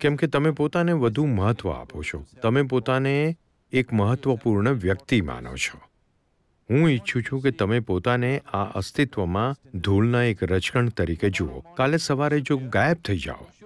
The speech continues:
ચોક્કસ ભારતમાં કોઈ તમને યાદ નહીં કરે. અહીં સુધી ઓસ્ટ્રેલિયામાં પણ વધુ લોકો ચિંતા નહીં કરે. થોડા મુઠ્ઠીભર લોકો યાદ કરશે અને તેઓ પણ થોડા દિવસોમાં ભૂલી જશે.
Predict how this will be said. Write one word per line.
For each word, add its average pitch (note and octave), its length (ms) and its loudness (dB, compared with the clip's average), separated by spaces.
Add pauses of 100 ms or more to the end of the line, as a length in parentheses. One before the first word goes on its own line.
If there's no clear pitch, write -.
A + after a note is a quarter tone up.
(100)
ચોક્કસ C3 440 0
ભારતમાં G2+ 400 0
કોઈ A#2 280 2
તમને F2+ 280 0
યાદ D2+ 300 -2
નહીં F2 180 -2
કરે. - 300 -12 (240)
અહીં A2+ 260 2
સુધી A#2 400 2
ઓસ્ટ્રેલિયામાં A#2 800 2
પણ D3 160 2
વધુ F#2+ 260 0
લોકો G2 280 0
ચિંતા F#2+ 360 -2
નહીં A2 240 2
કરે. - 320 -12 (160)
થોડા G3 340 0
મુઠ્ઠીભર A2+ 600 0
લોકો F#2 240 0
યાદ D#2+ 220 -2
કરશે A2 380 0
અને D#3+ 160 4
તેઓ C#3 280 4
પણ D3 280 0 (1080)
થોડા C3+ 240 2
દિવસોમાં G2 540 0
ભૂલી G2 280 -2
જશે. D2 340 -8